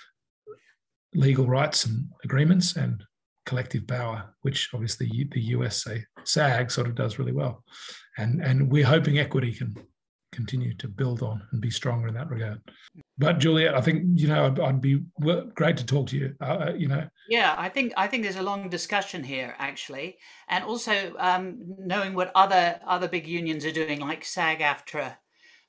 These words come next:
Speaker 2: and, uh, Equity in the U K, 'cause it's, it's quite an issue now. People's voices are being, uh, recorded and then utilised. There's, uh, and people aren't being paid, and all sorts of issues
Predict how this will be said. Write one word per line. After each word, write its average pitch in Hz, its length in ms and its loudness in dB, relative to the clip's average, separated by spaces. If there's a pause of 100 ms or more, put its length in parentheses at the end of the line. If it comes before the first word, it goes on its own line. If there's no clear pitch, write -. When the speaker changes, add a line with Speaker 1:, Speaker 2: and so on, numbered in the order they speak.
Speaker 2:
and, 139 340 -6
uh, 131 220 -4
Equity 147 580 -6
in 143 140 -8
the 139 80 -6
U 147 180 -6
K, 151 260 -4
'cause 151 200 -10
it's, 180 160 -6
it's 202 180 -8
quite 233 240 2
an 196 100 -8
issue 165 320 -4
now. 127 280 -4
People's 180 420 -12
voices 156 420 -8
are 151 100 -6
being, 147 400 -6 (440)
uh, 147 180 -2
recorded 160 600 -2
and 147 200 -4
then 151 180 0
utilised. 143 720 -4
There's, - 400 -8 (720)
uh, 143 280 -6
and 156 360 -2
people 165 260 -2
aren't 156 300 -2
being 139 200 -4
paid, 156 460 -2
and 143 160 -8
all 160 220 -4
sorts - 320 -8
of - 120 -12
issues 143 640 -10